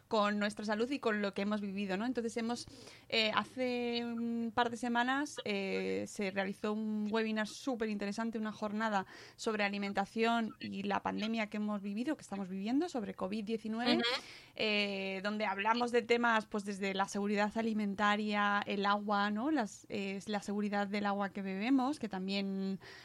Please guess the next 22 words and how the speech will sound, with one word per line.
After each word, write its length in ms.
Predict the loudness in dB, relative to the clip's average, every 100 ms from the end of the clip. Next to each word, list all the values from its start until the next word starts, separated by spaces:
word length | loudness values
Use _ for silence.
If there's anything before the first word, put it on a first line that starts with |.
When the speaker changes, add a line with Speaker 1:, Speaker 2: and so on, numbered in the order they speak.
| -4
Speaker 1:
eh, 220 | -2 -2
se 140 | 0
ha 60 | 0
puesto 420 | 0 -2 0 0
en 500 | 0 0 -2 -4 -4
duda, 420 | -2 4 4 4 2
por 80 | -4
ejemplo, 440 | -2 -4 -4 -4
¿no? 200 | -4 -4 -4
Em, 480 | -4 -4 -4 -6 -8 -14 -16 -8
sobre 300 | -4 -2 -2
alcohol, 840 | -4 -2 4 6 6 4 0 -4 -6
sobre 260 | -8 -6
bebidas 360 | -6 -6 -8 -10
alcohólicas 540 | -4 -2 0 0 0
durante 800 | 0 -4 -6 -4 -4 -4 -6 -6
este, 220 | -10 -6
de 360 | -4 -4 -4 -6
este 220 | -8 -4
Speaker 2:
La 60 | 0
Speaker 1:
periodo. 340 | 0 0 2
Speaker 2:
covid. 260 | 4 4